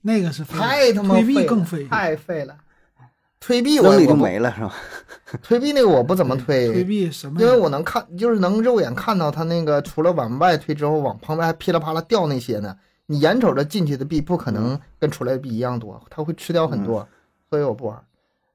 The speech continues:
Speaker 2: 抓娃娃机其实也知道道理，就是后台有参数，你那个调的容易抓跟不容易抓差挺大。
Speaker 3: 嗯，
Speaker 2: 但是吧，
Speaker 3: 抓的力度啊什么的。
Speaker 2: 但是孩子喜欢的。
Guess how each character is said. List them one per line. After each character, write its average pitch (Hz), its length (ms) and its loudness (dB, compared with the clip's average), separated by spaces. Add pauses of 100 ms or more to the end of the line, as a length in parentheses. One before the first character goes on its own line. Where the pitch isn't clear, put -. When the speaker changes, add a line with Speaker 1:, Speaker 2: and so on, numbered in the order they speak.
Speaker 2:
抓 233 180 6
娃 226 180 6
娃 226 80 6
机 220 140 0
其 226 160 -2
实 214 100 0
也 - 140 -2
知 131 140 -10
道 156 100 0
道 165 220 0
理， 107 260 -8
就 151 100 -8
是 127 300 -2
后 - 200 -2
台 127 140 -2
有 131 120 -2
参 127 240 -8
数， 127 200 -4 (180)
你 127 260 -20
那 131 100 -14
个 127 80 -4
调 120 240 -10
的 135 220 -2 (220)
容 127 180 0
易 151 80 0
抓 123 220 -2
跟 127 200 -2
不 147 80 -12
容 110 160 -8
易 113 60 -4
抓 113 240 -8 (140)
差 - 160 -12
挺 - 160 -16
大。 113 180 -8 (220)
Speaker 3:
嗯， 113 200 -4
Speaker 2:
但 214 120 2
是 226 80 2
吧， 220 60 6
Speaker 3:
抓 170 120 2
的 131 60 0
力 156 200 2
度 120 240 -2
啊 98 160 0
什 95 160 -8
么 104 140 -6
的。 92 240 -8 (500)
Speaker 2:
但 196 140 -2
是 202 100 -4
孩 156 300 -4
子 226 80 4
喜 170 180 -6
欢 101 180 -8
的。 104 120 -20